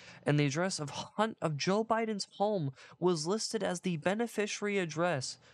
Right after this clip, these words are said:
according to, uh, James Comer's oversight committee that came out just as of last night.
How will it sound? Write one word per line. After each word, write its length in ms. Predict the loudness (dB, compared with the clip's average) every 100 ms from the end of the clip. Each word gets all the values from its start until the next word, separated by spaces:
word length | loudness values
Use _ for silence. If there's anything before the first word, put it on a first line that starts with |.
| _ _ -8
according 440 | 0 2 2 0
to, 300 | 0 0 2
uh, 320 | 2 2 -2 -6 -4
James 300 | 0 0 -2
Comer's 480 | -2 0 0 -2 0
oversight 500 | 0 0 -4 -4 -4
committee 340 | -4 -2 0 0
that 200 | -4 -6
came 240 | -6 -2
out 240 | -2 -2
just 320 | -2 -2 -2 -2
as 160 | -2 -2
of 160 | -6
last 420 | -2 0 0 -2 0
night. 400 | 0 0 -4